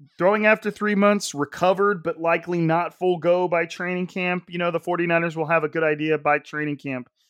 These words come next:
how his recovery is going, but he likely won't be ready to roll. He could. Um, to me, from everything I've heard, it sounds like week one. Why did I, I, like, heard myself say "to me" right there, and it sounded, like, super awkward. Like I went into a, a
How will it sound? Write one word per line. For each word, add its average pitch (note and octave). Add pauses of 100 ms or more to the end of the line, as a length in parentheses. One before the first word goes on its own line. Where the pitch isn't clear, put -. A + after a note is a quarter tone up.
(100)
how D#3
his C#3
recovery F#3
is C#3+
going, C3+
but C3+
he C3
likely D#3+
won't C#3
be C#3
ready C3+
to B2+
roll. B2+
He D#3+
could. E3 (440)
Um, C3+
to F3
me, A#3+
from F#3+
everything F#3
I've E3
heard, E3
it D#3
sounds D#3
like C#3+
week C#3+
one. C#3+
Why D3
did C#4
I, C#3
I, C3
like, C#3+
heard D#3+
myself D#3
say C3+ (320)
"to D3+
me" C#3
right E3+
there, F#3
and D#3+
it C3+
sounded, C#3
like, A2+
super C#3
awkward. A2+
Like A2
I B2
went C#3+
into C#3
a, A#2 (340)
a C#3+